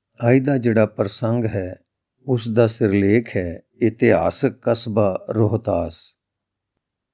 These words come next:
ਰੋਹਤਾਸ ਇੱਕ ਕਸਬਾ ਹੈ। ਇਸ ਦਾ ਅੱਜ ਕੱਲ੍ਹ ਜ਼ਿਲ੍ਹਾ ਜੇਹਲਮ ਹੈ, ਪਰ ਕਦੇ ਆਪ ਵੀ ਜ਼ਿਲ੍ਹਾ ਰਹਿ ਚੁੱਕਾ ਹੈ। ਦਿੱਲੀ ਤੋਂ ਪਿਸ਼ਾਵਰ ਨੂੰ ਜੋ ਰਾਹ ਜਾਂਦਾ ਸੀ,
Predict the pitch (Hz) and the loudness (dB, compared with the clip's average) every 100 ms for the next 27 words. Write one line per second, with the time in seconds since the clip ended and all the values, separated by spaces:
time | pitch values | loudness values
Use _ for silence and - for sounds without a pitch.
0 | _ _ _ - 120 123 127 127 127 143 | _ _ _ 0 4 4 4 4 6 4
1 | - - 135 - 120 - 117 143 123 110 | 0 -4 -6 -2 -2 -2 6 6 6 0
2 | 95 - _ _ _ _ _ _ _ _ | -4 -8 _ _ _ _ _ _ _ _
3 | _ _ _ 147 131 127 139 - 151 139 | _ _ _ 0 2 6 6 6 0 0
4 | 143 - 135 110 127 127 120 104 110 113 | 0 4 4 6 4 4 4 2 0 2
5 | 113 98 85 - _ _ _ _ - 131 | 0 -2 -8 -18 _ _ _ _ 2 2
6 | 113 139 135 143 147 123 131 135 151 123 | 4 4 6 4 6 6 6 4 0 2
7 | 127 120 117 110 113 113 127 - 117 104 | 2 4 4 4 0 0 -4 -2 -4 -4
8 | 107 - _ _ _ _ _ - 107 110 | -8 -18 _ _ _ _ _ -6 2 6
9 | 156 175 175 180 156 131 131 - 131 127 | 8 8 6 6 4 4 -2 2 4 6
10 | 139 147 143 131 117 120 117 123 127 123 | 6 4 4 4 4 4 6 6 6 2
11 | 120 123 147 - 123 110 | 2 2 2 0 -4 -6